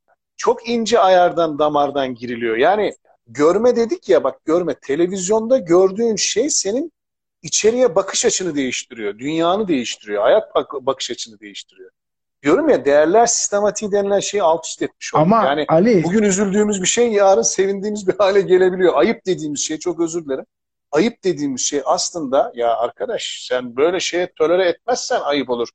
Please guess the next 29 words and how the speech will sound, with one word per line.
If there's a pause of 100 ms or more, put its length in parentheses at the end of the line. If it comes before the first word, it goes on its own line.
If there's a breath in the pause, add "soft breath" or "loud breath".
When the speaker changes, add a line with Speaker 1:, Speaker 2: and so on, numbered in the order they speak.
(400)
Speaker 1:
Ne
demek
ya? (420)
Hoşlanıyorsan
yaklaşacaksın
hocam.
Yani
böyle
bir
şey
olur
mu?
Speaker 2:
Ama
Speaker 1:
Kendi
Speaker 2:
yani
bak,
Speaker 1:
duygularını
nasıl
Speaker 2:
patatesten
Speaker 1:
yamlayabilirsin? (180)
Speaker 2:
kandırabildiğin
bir
insanın (600)
tabii
ki
omurilik
soğanına
seslenmek
zorundasın.